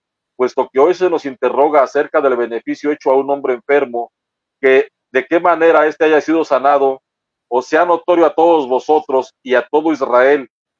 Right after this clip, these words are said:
que en el nombre de Jesucristo de Nazaret, a quien vosotros crucificasteis y a quien Dios resucitó de entre los muertos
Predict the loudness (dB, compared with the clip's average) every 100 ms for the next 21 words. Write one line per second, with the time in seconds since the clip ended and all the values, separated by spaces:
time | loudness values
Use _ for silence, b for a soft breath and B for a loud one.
0 | _ -4 -2 -2 -2 0 0 2 0 0
1 | -4 -10 -14 -8 -2 0 0 0 2 2
2 | 0 _ _ -4 -4 -6 -4 -4 -4 -6
3 | -6 -12 -16 -16 -12 -8 -2 -2 -2 -8
4 | -8 -10 _ _ _ _ -2 -2 -2 -8
5 | -6 -2 -2 0 -2 -4 -4 -2 -2 -4
6 | -4 -4 -2 -2 -2 -6 -8